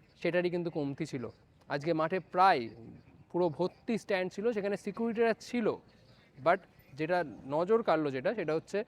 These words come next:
মোহনবাগানের যে অ্যাওয়ে স্ট্যান্ড, তার সাথে জামশেদপুরের যে স্ট্যান্ড, তার মধ্যে দূরত্ব কত? মাত্র পাঁচ মিটার। সেখানে দাঁড়িয়ে ছিলেন হাতে গোনা কয়েকজন পুলিশ,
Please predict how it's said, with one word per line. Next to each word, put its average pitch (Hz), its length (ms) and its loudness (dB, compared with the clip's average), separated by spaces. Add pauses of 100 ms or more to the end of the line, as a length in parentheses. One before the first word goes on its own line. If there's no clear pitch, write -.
(460)
মোহনবাগানের 214 600 2
যে 202 80 4
অ্যাওয়ে 170 200 4 (100)
স্ট্যান্ড, 156 300 2 (140)
তার 139 180 -4
সাথে 151 140 -4 (120)
জামশেদপুরের 185 640 -2
যে 190 160 2
স্ট্যান্ড, 151 300 0 (360)
তার 175 180 6
মধ্যে 180 260 0
দূরত্ব 180 280 0 (100)
কত? 214 120 0 (120)
মাত্র 175 180 -2 (180)
পাঁচ 160 180 2 (100)
মিটার। 135 340 -2
সেখানে 156 240 -4
দাঁড়িয়ে 156 240 -2
ছিলেন 180 240 0
হাতে 165 220 0
গোনা 170 220 0
কয়েকজন 165 260 0 (100)
পুলিশ, 240 220 -2